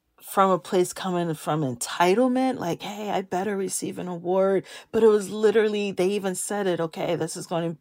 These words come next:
going to be the last, oh, scholarship given of the day." And I'm like, "What if that's not me? But what am I going to do?" And lo and behold, they saved the, the full tuition scholarship for last, and,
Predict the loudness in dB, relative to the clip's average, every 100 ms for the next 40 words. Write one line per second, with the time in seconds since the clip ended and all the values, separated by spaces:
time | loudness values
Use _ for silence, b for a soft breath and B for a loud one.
0 | _ -2 -2 -2 -6 -4 -2 -2 0 4
1 | 4 4 2 -4 -12 B B -2 -2 -2
2 | -2 4 6 4 0 -6 _ -2 0 0
3 | 0 -2 B B B 0 2 2 0 0
4 | 0 2 0 -2 -4 -2 -2 -2 -4 0
5 | 0 -2 -4 -4 -4 -2 0 -2 -4 -2
6 | -2 0 0 0 -2 B B 0 2 4
7 | 2 2 0 -2 -2 -2 -4 -8 -6 -2
8 | 0 2 2 0 -2 -2 -2 -2 -4 -2
9 | 0 0 -2 -2 2 4 4 2 -4 -4
10 | -4 0 2 2 -2 -14 B B B -6
11 | -2 0 0 -2 -6 -4 -2 -2 -2 -6
12 | -6 -6 -10 -8 -4 -4 -4 -6 -8 -8
13 | -8 -2 -2 0 -4 -10 -14 -16